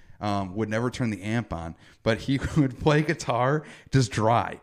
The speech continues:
just dry electric guitar. And he said he would hear that, "Ee, ee, ee, ee, ee, ee," you know, that little clicking no-, noise when you, uh,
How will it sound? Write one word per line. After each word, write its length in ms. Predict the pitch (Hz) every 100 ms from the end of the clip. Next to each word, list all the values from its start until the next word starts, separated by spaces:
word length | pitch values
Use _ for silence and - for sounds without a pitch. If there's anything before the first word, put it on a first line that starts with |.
| _
just 240 | - 127 -
dry 320 | 110 110 120
electric 480 | 127 107 110 - 110
guitar. 400 | - 113 98 - -
And 200 | - 123
he 180 | 113 135
said 200 | - 143
he 60 | 131
would 140 | 123
hear 220 | - 151 135
that, 180 | - -
"Ee, 60 |
ee, 320 | 214 147 143 -
ee, 320 | 254 190 170
ee, 60 | 247
ee, 240 | 233 143 - 226
ee," 240 | 170 131 - -
you 80 | 135
know, 80 | 139
that 140 | 139
little 160 | 139 139
clicking 420 | - 160 156 160
no-, 240 | 151 143 143
noise 340 | 143 147 156 151
when 140 | 131
you, 180 | 131 127 - - - _ -
uh, 260 | 127 113